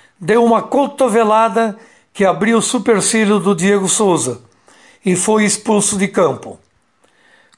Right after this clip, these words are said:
Com a superioridade numérica, o Grêmio cresceu e dominou até o final.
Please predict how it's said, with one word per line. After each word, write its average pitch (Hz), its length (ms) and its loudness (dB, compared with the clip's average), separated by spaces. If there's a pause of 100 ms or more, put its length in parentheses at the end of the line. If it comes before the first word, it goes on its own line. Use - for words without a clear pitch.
(100)
Com 247 200 2
a 285 80 2
superioridade 226 960 0
numérica, 170 760 -4 (480)
o 180 140 -2
Grêmio 226 400 2
cresceu 226 680 0
e 220 100 0
dominou 214 520 2
até 208 220 0
o 208 80 2
final. 170 640 -2